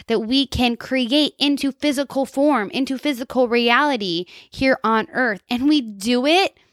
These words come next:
while dealing with all the bullshit that comes <laughs> along with being a human. In addition to our brain, like, we literally live in a world that's continually conditioning us and telling us, like,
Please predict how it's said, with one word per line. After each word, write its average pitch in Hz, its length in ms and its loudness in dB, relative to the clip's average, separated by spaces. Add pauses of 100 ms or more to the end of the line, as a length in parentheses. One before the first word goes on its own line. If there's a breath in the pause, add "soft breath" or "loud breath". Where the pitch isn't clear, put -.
(380)
while 254 800 0 (260 soft breath)
dealing 277 360 2
with 269 180 0
all 233 220 2
the 269 100 2
bullshit 214 420 -2
that 196 100 -8
comes 247 220 2
<laughs> 226 60 -2
along 214 300 2
with 202 180 -6
being 190 280 0
a 185 120 -4
human. 170 600 -6 (500)
In 247 120 2
addition 294 340 2
to 240 140 2
our 190 100 4
brain, 226 400 0
like, 233 120 -2
we 220 160 -4
literally 226 500 -2
live 226 220 0
in 233 80 0
a 214 80 0
world 233 300 0
that's - 140 -8
continually 233 800 0
conditioning 208 720 -2
us 180 180 0
and - 160 -10
telling 294 440 2
us, 185 200 -2
like, 151 360 -6